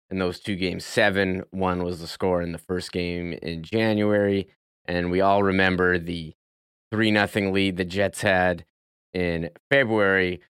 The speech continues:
which turned to a six three loss to Colorado. So you know that they're capable, they have firepower, but we did see, you know, another Stanley Cup contender come in here, uh, last month,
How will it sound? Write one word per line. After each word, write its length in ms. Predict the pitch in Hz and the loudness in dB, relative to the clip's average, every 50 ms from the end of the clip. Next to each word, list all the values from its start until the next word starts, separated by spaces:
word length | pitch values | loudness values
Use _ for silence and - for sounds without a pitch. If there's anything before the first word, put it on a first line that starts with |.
| _ - | _ -2
which 240 | 92 90 90 - - | -2 -2 -2 -2 -6
turned 340 | - - 110 98 95 95 - | -2 0 2 2 2 0 -2
to 260 | - 101 92 90 87 | -4 -4 -2 -2 0
a 180 | 85 87 90 | 0 0 -2
six 440 | 90 - - - 120 110 - - - | -2 -4 -2 0 0 0 0 -2 -4
three 480 | - 117 101 98 92 90 90 90 90 - _ _ _ _ _ - | -2 0 0 2 0 0 -2 -4 -6 -10 _ _ _ _ _ -2
loss 600 | 92 98 101 95 90 82 80 76 - - - - _ _ _ _ _ _ _ | 2 4 4 6 4 4 0 -4 -8 -14 -20 -20 _ _ _ _ _ _ _
to 100 | - 104 | -4 -4
Colorado. 680 | 90 - - 107 92 90 90 90 87 85 82 80 82 82 | -4 0 0 2 4 4 4 4 4 2 0 0 -4 -6
So 240 | 82 - - - 95 | -8 -10 -8 -6 -4
you 220 | 92 92 92 95 98 | -4 -4 -4 -4 -2
know 320 | 107 117 120 98 95 107 | 0 2 2 4 2 2
that 240 | 98 98 101 95 - | 2 2 0 0 0
they're 180 | - 98 90 | -2 -2 -2
capable, 540 | 92 - - 104 98 95 92 92 87 95 95 | -4 -4 -2 0 0 0 -2 -2 -2 -2 0
they 140 | 92 98 98 | 0 0 2
have 200 | 98 101 95 87 | 2 0 0 0
firepower, 600 | - 104 98 92 95 90 - 98 90 87 87 87 | 0 0 2 2 2 0 0 -2 -2 -2 -2 -4
but 180 | 87 85 98 90 | -4 -4 -4 -4
we 160 | 90 92 95 | -4 -4 -4
did 260 | 92 95 123 139 131 | -2 0 0 0 0
see, 440 | 117 - - 123 120 120 120 117 113 _ _ _ _ _ _ _ _ _ _ _ _ _ _ - | -4 -2 0 0 2 2 0 -2 -4 _ _ _ _ _ _ _ _ _ _ _ _ _ _ -10
you 80 | - 92 | -6 -4
know, 80 | 87 | -4
another 240 | 85 85 104 135 151 | 0 2 2 2 2
Stanley 320 | 139 - - 104 90 90 | 0 0 0 0 0 0
Cup 160 | - - 90 - | -2 -4 -6 -6
contender 400 | - 87 - 95 90 85 85 82 | -6 -6 -4 -4 -4 -4 -4 -6
come 220 | - 101 92 82 | -6 -8 -8 -6
in 100 | 85 85 | -6 -8
here, 320 | 90 92 87 80 80 - _ _ _ _ _ _ _ - | -8 -8 -8 -8 -10 -12 _ _ _ _ _ _ _ -10
uh, 220 | 85 85 82 80 78 | -10 -8 -8 -8 -2
last 320 | 85 98 117 123 - - | 2 2 2 2 0 -4
month, 320 | 92 87 85 85 87 - | -10 -10 -12 -12 -14 -18